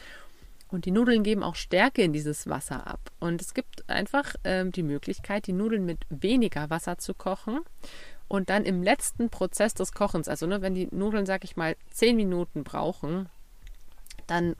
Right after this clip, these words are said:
brätst du erst das Gemüse an, das du vielleicht in die Soße mit reinhaben möchtest. Bei uns ist es in der Regel Zwiebel und Knoblauch,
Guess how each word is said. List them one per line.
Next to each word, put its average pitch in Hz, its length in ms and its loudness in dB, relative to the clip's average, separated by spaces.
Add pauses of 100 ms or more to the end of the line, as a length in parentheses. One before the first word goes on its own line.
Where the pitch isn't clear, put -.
brätst - 460 0
du 175 120 -4
erst - 600 2
das - 320 -4
Gemüse 220 420 0
an, 247 140 2
das 240 140 -2
du 233 100 0
vielleicht - 260 -4
in 202 60 -4
die 196 80 -2
Soße 196 300 -2
mit 175 160 -4
reinhaben 208 400 0
möchtest. 208 340 -4
Bei - 80 0
uns - 180 2
ist 156 80 0
es 160 80 2
in 156 60 2
der 151 140 2
Regel 160 240 0
Zwiebel 220 320 0
und - 180 -4
Knoblauch, 247 480 4